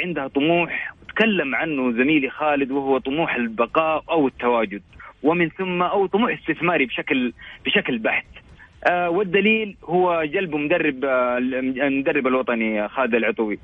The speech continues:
خالد العطوي يتميز ومميز جدًا في ال-، في الجانب ال-، في جانب صناعة فريق، صناعة عناصر محلية بالتحديد،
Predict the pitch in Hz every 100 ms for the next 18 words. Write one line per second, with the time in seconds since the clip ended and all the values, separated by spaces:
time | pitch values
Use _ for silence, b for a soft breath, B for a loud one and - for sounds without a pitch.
0 | B B B B - 220 226 202 170 185
1 | 170 151 - 170 175 160 135 127 120 123
2 | 120 120 120 117 127 175 185 151 123 139
3 | 147 131 135 127 - - - 147 135 131
4 | 117 143 131 180 185 147 139 123 117 113
5 | 110 107 107 104 87 80 - 131 170 170
6 | 143 113 - B B B - - 170 196
7 | 196 147 - 147 147 123 - - 165 185
8 | 170 151 143 165 165 - 135 131 131 135
9 | 160 139 - - 123 127 160 165